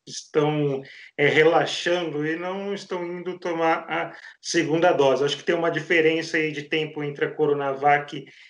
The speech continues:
e a vacina de Oxford. Eu não, não, não, não sei falar agora de cabeça quanto tempo de uma e, e da outra, mas tem, tem isso que eu acho que é uma, faz parte de um certo relaxamento, né? De a pessoa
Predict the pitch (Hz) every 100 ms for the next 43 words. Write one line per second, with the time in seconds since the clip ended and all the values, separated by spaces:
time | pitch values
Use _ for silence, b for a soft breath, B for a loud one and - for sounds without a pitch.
0 | B - 151 156 - - 143 139 139 135
1 | 139 143 139 127 135 156 170 - 147 165
2 | 151 143 135 135 135 - 139 127 - -
3 | 143 151 143 143 135 135 135 - 151 143
4 | 139 - 151 - B B B _ 160 165
5 | 160 165 160 151 156 135 147 156 151 143
6 | - 139 131 _ 156 131 139 135 131 156
7 | - 196 190 B B B B - 156 165
8 | - 202 220 220 208 233 220 214 - 190
9 | 196 190 202 202 202 202 190 196 180 -
10 | 190 196 180 196 - 185 185 180 202 185
11 | 180 170 160 143 165 165 - 196 160 151
12 | 151 139 - 135 135 131 135 135 - 143
13 | 135